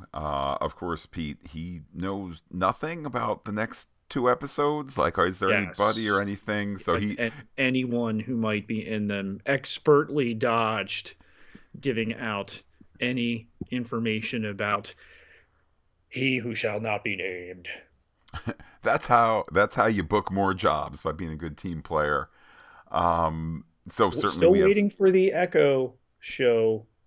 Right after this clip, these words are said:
Speaker 2: call, however.
Speaker 1: Um, yeah, but I feel like that it was just officially announced last month. It's been
Speaker 2: Mm-hmm.
Speaker 1: rumored for several months. I mean, if you say, "Oh, it's not gonna be until twenty twenty-three, it's gonna go into production second half of next year," you know, we're,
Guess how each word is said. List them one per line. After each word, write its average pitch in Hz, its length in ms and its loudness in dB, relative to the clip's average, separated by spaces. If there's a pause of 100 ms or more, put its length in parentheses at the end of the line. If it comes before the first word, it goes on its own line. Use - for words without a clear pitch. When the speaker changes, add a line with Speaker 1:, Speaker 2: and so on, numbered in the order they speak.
Speaker 2:
call, 101 540 -2
however. - 540 -6 (840)
Speaker 1:
Um, 127 540 0 (260)
yeah, 139 760 4
but 131 100 2
I 131 40 2
feel 156 160 -2
like 147 160 -2
that 113 200 -2 (720)
it 110 80 -2
was 117 200 -4
just 127 280 -4
officially 123 460 -4
announced 110 600 -6 (340)
last 85 340 -2
month. 98 380 -2
It's - 120 -18
been 85 220 -6
Speaker 2:
Mm-hmm. 85 80 -2
Speaker 1:
rumored 92 460 0
for 76 380 -4 (200)
several 95 420 -2
months. 90 420 -2
I 85 40 -2
mean, 82 100 -2
if 80 140 -10
you 87 120 -8
say, 80 600 -4 (360)
"Oh, 95 160 0
it's 85 120 -6
not 87 120 0
gonna 87 100 -12
be 90 100 -2
until 82 260 -6
twenty 82 280 -6
twenty-three, 78 600 -6
it's 78 100 -8
gonna 80 160 -8
go 78 140 -6
into 76 120 -10
production 78 480 -4
second - 260 -6
half 76 240 -8
of 65 100 -14
next 73 280 -10
year," 73 420 -2
you 90 80 -8
know, 73 120 0
we're, 98 160 -6